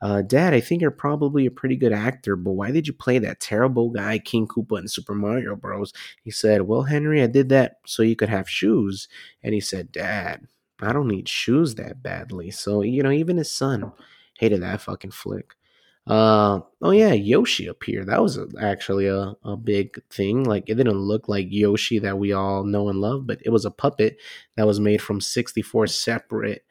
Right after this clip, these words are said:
uh, not sixty-four separate, but it made sixty-four separate movements, and it was pretty much three foot tall, and nine puppeteers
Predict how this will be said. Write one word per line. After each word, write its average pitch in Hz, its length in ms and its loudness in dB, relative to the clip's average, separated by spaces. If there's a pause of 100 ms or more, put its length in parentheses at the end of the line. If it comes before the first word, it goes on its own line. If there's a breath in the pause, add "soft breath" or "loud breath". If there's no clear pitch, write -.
(360 soft breath)
uh, 101 240 -4
not 110 240 -6
sixty-four 104 460 -10
separate, 101 420 -8
but 110 100 0
it 107 60 0
made 110 240 0
sixty-four 120 520 -4
separate - 440 -4
movements, 120 640 0 (420 soft breath)
and 107 500 2
it 113 200 2
was 107 260 2
pretty 117 200 0
much 107 280 -2
three 117 200 0
foot - 380 -2
tall, 139 560 0 (120)
and 101 480 -6 (100)
nine 110 320 0
puppeteers 107 920 0